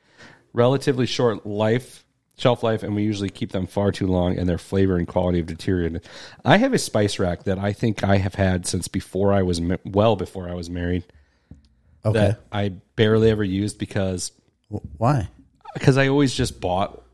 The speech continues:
Speaker 1: like, I
Speaker 2: Just
Speaker 1: don't,
Speaker 2: lots
Speaker 1: I
Speaker 2: of
Speaker 1: just never
Speaker 2: spices.
Speaker 1: used this spice rack. It came as, like, a prepackaged deal. And the other day I was using it, but they're all, like,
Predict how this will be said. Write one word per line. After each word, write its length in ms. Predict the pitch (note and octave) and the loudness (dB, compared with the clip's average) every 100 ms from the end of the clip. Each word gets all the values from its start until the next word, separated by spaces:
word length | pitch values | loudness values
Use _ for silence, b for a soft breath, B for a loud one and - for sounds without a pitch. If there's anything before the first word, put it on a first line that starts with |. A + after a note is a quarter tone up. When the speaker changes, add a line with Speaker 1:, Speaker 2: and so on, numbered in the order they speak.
| - | -2
Speaker 1:
like, 320 | G2+ - - _ _ _ - | -2 -4 -20 _ _ _ 0
I 80 | |
Speaker 2:
Just 140 | B2+ B2 | 2 4
Speaker 1:
don't, 60 | |
Speaker 2:
lots 180 | G#2 G2+ | 4 2
Speaker 1:
I 20 | |
Speaker 2:
of 40 | - | 2
Speaker 1:
just 120 | - | 0
never 220 | C3 B2+ A#2+ | 2 4 4
Speaker 2:
spices. 120 | G#2+ | 4
Speaker 1:
used 240 | G2+ G2+ - | 2 2 -2
this 140 | F2 | -6
spice 340 | - F2 E2 | -4 -2 -2
rack. 180 | F2+ E2 | -2 -2
It 80 | F#2+ | -2
came 240 | - A#2+ G#2+ | 2 2 2
as, 120 | F#2+ | -4
like, 100 | F2 | -8
a 60 | |
prepackaged 640 | F2 - G2 G2 F#2 G2 E2+ | -6 -2 2 2 0 -8 -10
deal. 300 | F2+ F#2 A2 _ _ _ _ _ _ _ _ | -6 -4 -6 _ _ _ _ _ _ _ _
And 60 | A#2+ | 4
the 60 | |
other 140 | C#3 C#3+ | 6 8
day 140 | B2+ | 6
I 60 | A#2 | 6
was 180 | G#2 G2+ | 4 0
using 220 | G2 F#2 | -2 -4
it, 100 | D#2+ | -6
but 80 | F2+ | -2
they're 180 | G2 D#2 | 0 2
all, 440 | G2+ F#2+ F2+ F#2 - | 2 2 2 -2 -4
like, 380 | F#2 D#2+ - | -6 -6 -12